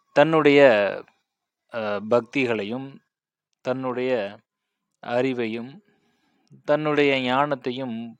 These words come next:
பரப்புவதற்காக வெவ்வேறு திசையில போனாங்க. அப்படி போனவங்க அவங்கள அவங்களவே குருவா ஆக்கிக்கிட்டு அங்குள்ள மக்களை நன்னெறிப்படுத்திட்டு இருந்தாங்க.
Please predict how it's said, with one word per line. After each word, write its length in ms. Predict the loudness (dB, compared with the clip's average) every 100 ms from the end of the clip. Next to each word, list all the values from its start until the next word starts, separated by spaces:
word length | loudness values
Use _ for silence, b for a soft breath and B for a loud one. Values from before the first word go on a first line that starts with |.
| _
பரப்புவதற்காக 1040 | -10 -8 -10 -10 -10 -12 -12 -10 -8 -8 -8
வெவ்வேறு 420 | -8 -8 -8 -8
திசையில 400 | -12 -14 -12 -12 -12
போனாங்க. 440 | -14 -14 -16 -18 -20 _ _ _ _ _ _ _ _ _ _ _
அப்படி 680 | -8 2 6 6 6 0 0
போனவங்க 760 | 2 2 0 -2 -2 -2 -8 _ _ _ _
அவங்கள 440 | -6 -4 -4 -2 -2
அவங்களவே 760 | -2 -4 -8 -6 -6 -6 -8 -10
குருவா 460 | -6 -2 0 0
ஆக்கிக்கிட்டு 640 | -2 -10 -20 -10 -10 -10 _ _ _ _ _
அங்குள்ள 720 | -14 -12 -10 -10 -6 -6 -6 -12
மக்களை 500 | -14 -14 -10 -10 -6
நன்னெறிப்படுத்திட்டு 1120 | -8 -8 -10 -12 -12 -16 -16 -18 -18 -20 -18
இருந்தாங்க. 420 | -18 -16 -18 -18